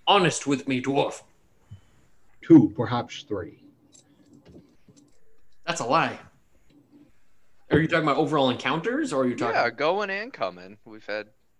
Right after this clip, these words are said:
Speaker 1: Okay, I thought you were saying overall how many ninjas, and I was like, "Mama called the doctor, and the doctor said there was a lot more than two ninjas on that bed."
Speaker 2: Uh, he's thinking in terms of encounters. We ran into them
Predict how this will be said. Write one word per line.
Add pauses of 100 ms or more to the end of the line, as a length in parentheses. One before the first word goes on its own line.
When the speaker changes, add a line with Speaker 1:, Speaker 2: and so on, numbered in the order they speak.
(200)
Speaker 1:
Okay, (100)
I
thought
you
were
saying
overall
how
many
ninjas,
and
I
was
like, (680)
"Mama
called
the
doctor,
and
the
doctor
said
there
was
a
lot
more
than
two
ninjas
on
that
bed." (560)
Speaker 2:
Uh,
he's
thinking
in
terms
of
encounters.
We
ran
into
them